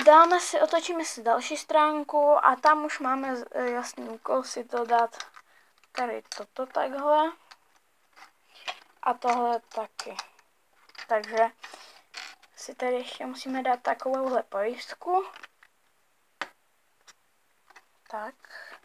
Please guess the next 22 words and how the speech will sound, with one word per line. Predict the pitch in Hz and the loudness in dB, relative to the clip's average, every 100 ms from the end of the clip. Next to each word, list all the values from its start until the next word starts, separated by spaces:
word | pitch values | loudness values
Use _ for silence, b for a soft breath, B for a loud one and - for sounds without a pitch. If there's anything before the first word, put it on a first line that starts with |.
| - - B B B B B B - - _ _ _ - - - - 254 | -18 -16 B B B B B B -20 -20 _ _ _ -20 -18 -16 -2 2
A | 240 247 254 240 B B B - | 4 4 2 -2 B B B -12
je | 233 | -12
to | - | -14
tak. | - 359 - - B B B B B B B B _ _ _ _ _ _ - | -14 -12 -12 -18 B B B B B B B B _ _ _ _ _ _ -14
Mm, | 269 269 262 269 269 262 262 | -8 -4 -2 -2 -2 -2 2
nevěděl | 302 330 285 294 | 4 4 6 4
jsem, | - 269 | 4 -2
co | 262 269 | 0 0
říct, | 262 254 - | 0 -4 -4
takže | 262 262 240 247 240 | -2 -2 -2 -4 -4
jsem | 247 240 | -4 -4
řekl, | 240 226 226 | -4 -4 -4
"Je | 214 | -6
to | - 196 | -8 -10
tak, | 185 - - | -10 -10 -16
no." | - _ _ _ - - - _ - - - 233 | -20 _ _ _ -16 -16 -20 _ -16 -16 -12 -6
Můj | 247 | -4
problém | 247 208 208 208 | 0 -2 0 -4
to | 208 | -6
není. | 180 180 185 _ _ _ _ - - B B B B B B B B _ 880 807 719 - - - - - - | -12 -16 _ _ _ _ _ -20 -20 B B B B B B B B _ _ -18 -18 -18 -20 -20 -18 -12 -6
E, | 254 254 233 | -2 -2 -4
takže, | 254 254 247 247 254 247 247 | -2 -2 0 0 6 8 8